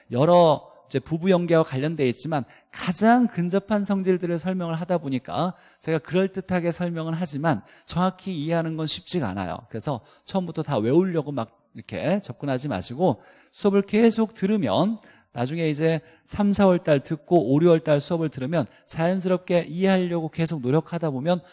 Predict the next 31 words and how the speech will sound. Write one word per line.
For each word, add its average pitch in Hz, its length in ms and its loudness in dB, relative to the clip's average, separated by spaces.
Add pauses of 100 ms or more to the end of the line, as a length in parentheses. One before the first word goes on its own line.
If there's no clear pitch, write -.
(220)
"어, 151 260 2
이건 156 320 2
당연히 156 320 -8
이렇게 156 240 0
관련돼 160 460 -6
있구나"라고 135 640 -2
자연스럽게 190 520 -4
이해될 151 280 2
때가 135 160 -4
올 113 140 0
거예요. 98 420 -4 (260)
그때까지 151 440 -4
좀 147 100 -4
기다리셨다가 127 800 -2 (280)
마지막에 120 640 -2
칠, 196 240 -6
팔월 170 320 -4
이후에 143 560 -4 (300)
이제 117 180 -8
부동성과 180 640 -2
관련된 147 420 0
현상, 147 540 -4 (240)
부종성과 170 460 -2
관련된 143 320 2
현상 156 340 0
이런 147 160 0
것들을 135 260 -4
이제 110 180 -6
그때 185 340 -4
암기하셔도 139 680 -2
충분하니까 170 920 -4